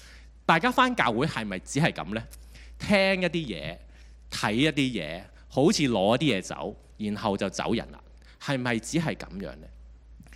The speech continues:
有時候容許我講呢，如果我哋只係不斷嘅只係聽啲教導而冇行動嘅話呢，其實我哋越聽得多，反而對我哋嘅屬靈生命可能係有害，誒，或者冇乜幫助。因為我哋聽咗而唔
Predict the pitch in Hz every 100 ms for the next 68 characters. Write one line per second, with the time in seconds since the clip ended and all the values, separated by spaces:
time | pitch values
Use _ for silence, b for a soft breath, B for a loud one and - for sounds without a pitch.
0 | B B B B B - 226 175 127 117
1 | 117 175 160 - 90 117 131 120 202 233
2 | 143 - 190 196 127 117 - - - 123
3 | 113 117 - 170 - - - 185 175 170
4 | 170 170 113 98 98 85 80 - b b
5 | - 113 107 101 95 90 117 127 87 92
6 | 95 98 95 110 139 - b b - 123
7 | 127 123 120 107 110 - 180 156 143 -
8 | 117 110 - B B 123 180 120 120 117
9 | 110 110 110 85 - 143 127 90 - B
10 | B - 143 107 87 69 85 - 87 71
11 | - - - b b 95 90 101 160 104
12 | 123 143 113 110 - - - - - -
13 | b b b 262 240 139 143 135 - 233
14 | 233 220 208 107 147 165 117 90